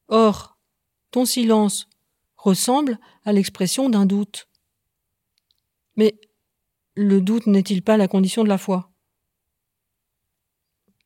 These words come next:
Bah, la foi est toujours un petit peu douteuse, sinon ce serait trop facile, ce que nous nous sommes dit, parce que nous y croyons.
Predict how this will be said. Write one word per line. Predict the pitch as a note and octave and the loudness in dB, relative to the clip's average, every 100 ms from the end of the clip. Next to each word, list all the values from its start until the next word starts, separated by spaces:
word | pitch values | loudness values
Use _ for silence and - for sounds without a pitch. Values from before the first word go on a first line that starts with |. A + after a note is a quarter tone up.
| - | -14
Bah, | F3 | -10
la | F3+ | -8
foi | - A#3+ | -2 0
est | G#3+ | 0
toujours | G#3+ G#3 G#3+ | -4 -4 -4
un | |
petit | F#3+ G3 | -4 -6
peu | G#3 | -8
douteuse, | F#3 G3+ D4+ D4+ F#3+ E3+ - G#3 | -8 -6 -4 -4 -6 -10 -16 -14
sinon | - G3 | -6 -4
ce | G3+ G3+ | -4 -6
serait | - | -10
trop | F3+ F#3 | -10 -10
facile, | G3+ G3 - D4 G3 E3+ | -8 -8 -6 -6 -6 -8
ce | F3+ - | -12 -12
que | - | -6
nous | F#3+ F#3 | -2 0
nous | F#3+ | 0
sommes | F#3+ A#3+ | -2 -2
dit, | B3+ E4 | -4 -6
parce | F#3 - | -8 -10
que | G3+ | -4
nous | F#3 E3+ | -4 -4
y | F3+ | -6
croyons. | - A#3 D4+ D#4+ | -6 -6 -6 -8